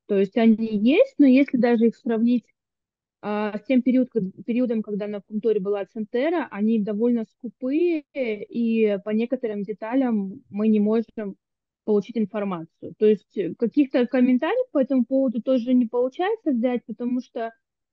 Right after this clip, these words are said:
а, пресс-служба Кумтора вроде как что-то отвечает, но, опять же, всё это на фоне «мы заработали много денег, у нас всё хорошо, чего вы придираетесь?» Всё. То есть,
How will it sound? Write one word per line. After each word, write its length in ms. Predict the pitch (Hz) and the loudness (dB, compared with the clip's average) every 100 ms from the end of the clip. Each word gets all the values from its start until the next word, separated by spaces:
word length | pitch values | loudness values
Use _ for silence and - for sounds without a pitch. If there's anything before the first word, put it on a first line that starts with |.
| _ | _
а, 420 | 202 202 196 190 | -6 -2 -2 -2
пресс-служба 460 | 190 240 285 254 | -4 -2 2 2
Кумтора 440 | 247 254 233 254 233 | 2 0 2 0 0
вроде 360 | 220 254 226 | 0 -2 -2
как 180 | 233 226 | -6 -12
что-то 340 | - 277 247 226 | -6 -4 -4 -6
отвечает, 520 | 220 240 - 381 480 | -6 -8 -6 -6 -2
но, 140 | 294 285 | -2 -2
опять 300 | 269 285 226 | 0 0 0
же, 80 | |
всё 280 | 233 - 311 | -6 -4 -2
это 200 | 320 277 | -2 -2
на 140 | 240 240 | -4 -6
фоне 380 | 277 277 254 220 - _ _ | -6 -4 -2 -4 -10 _ _
«мы 140 | 254 262 | -4 -2
заработали 640 | 254 247 240 254 - 240 | -2 -2 -4 -6 -6 -6
много 340 | 233 226 214 214 | -6 -8 -8 -10
денег, 520 | 190 320 427 381 294 | -6 -4 -2 -4 -2
у 20 | |
нас 160 | 233 233 | -4 -4
всё 100 | - | -10
хорошо, 800 | 220 226 214 214 - 311 370 427 - _ _ _ _ | -8 -6 -6 -8 -6 -4 -2 -4 -6 _ _ _ _
чего 220 | - 262 | -4 -2
вы 100 | 269 | 0
придираетесь?» 600 | 247 196 208 156 143 - _ _ | -2 0 -2 -2 -10 -16 _ _
Всё. 380 | _ _ 185 - _ _ _ | _ _ -8 -8 _ _ _
То 60 | - | -8
есть, 160 | 202 | -8